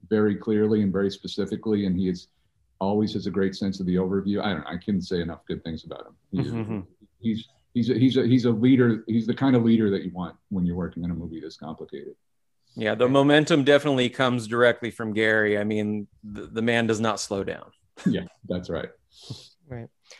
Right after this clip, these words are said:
Speaker 3: Um, so you guys are representing the film this year at the Oscars as Greyhound's sole nominee, which, you know, I think it really shows, even though it didn't get a bunch of nominations, it shows that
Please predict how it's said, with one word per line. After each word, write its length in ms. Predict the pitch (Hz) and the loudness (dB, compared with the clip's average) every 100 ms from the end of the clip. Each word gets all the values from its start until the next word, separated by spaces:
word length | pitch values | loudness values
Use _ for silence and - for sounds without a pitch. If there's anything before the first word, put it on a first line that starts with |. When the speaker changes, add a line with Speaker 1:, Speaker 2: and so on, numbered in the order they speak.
| - - _ - | -20 -20 _ 0
Speaker 3:
Um, 320 | 147 139 139 | 4 4 2
so 260 | - - 143 | 0 4 6
you 200 | 151 160 | 6 4
guys 260 | 160 151 | 4 4
are 220 | 147 143 139 | 4 2 2
representing 520 | 139 143 127 127 127 | 0 0 0 0 -2
the 60 | |
film 340 | 123 - 123 120 | -4 -2 0 0
this 220 | 117 - | -4 -2
year 400 | 123 117 131 139 123 | 0 2 0 -2 -6
at 160 | 113 | -4
the 100 | 131 | 2
Oscars 640 | 123 117 117 - 151 156 | 4 4 2 0 2 2
as 160 | 139 110 | 2 0
Greyhound's 520 | 127 123 117 120 117 | 2 2 2 0 -2
sole 360 | - 139 135 127 | -2 2 4 4
nominee, 480 | 123 120 123 123 147 | 4 2 2 0 0
which, 400 | 131 127 - 156 | 0 -2 -6 -4
you 100 | 135 | 0
know, 80 | |
I 80 | 131 | 2
think 180 | 131 151 | 2 0
it 100 | 151 | 2
really 260 | 147 151 139 | 2 0 0
shows, 580 | - 151 147 143 135 | 0 2 4 4 2
even 220 | 131 131 127 | -2 -2 0
though 180 | 123 | 2
it 140 | 123 - | 0 -2
didn't 280 | 135 123 - - _ - | -4 -4 -6 -18 _ 0
get 140 | 135 | 2
a 40 | |
bunch 280 | 120 147 139 | 4 2 0
of 60 | 131 | -2
nominations, 540 | 131 127 139 139 123 | 0 0 -2 -2 -4
it 140 | 120 - | -6 -8
shows 420 | - 139 127 123 | -2 0 0 0
that 380 | 123 113 113 | 0 0 -2